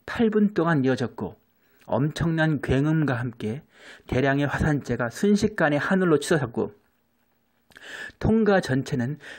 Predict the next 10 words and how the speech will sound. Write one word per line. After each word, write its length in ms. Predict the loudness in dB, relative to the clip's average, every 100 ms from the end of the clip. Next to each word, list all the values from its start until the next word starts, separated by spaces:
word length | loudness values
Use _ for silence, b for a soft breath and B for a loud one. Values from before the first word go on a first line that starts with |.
| -12
순식간에 880 | -2 0 0 -2 -4 -4 -2 -4 B B _
화산재로 1000 | -4 -2 0 0 0 -2 -2 2 2 0
뒤덮였습니다. 840 | 0 -2 -2 -8 -8 -6 -8 -10 -16 _ _ B B B B
통가의 600 | 0 2 2 2 4 2
화산 340 | 2 -2 -2 -4
폭발로 460 | -10 -2 0 2
인한 420 | 2 2 -2 -4 -10 -6
쓰나미가 720 | 0 2 4 2 0 -6 -10 B B B B B _
통가의 480 | -2 0 2 2 2
수도인 580 | 0 2 2 2 0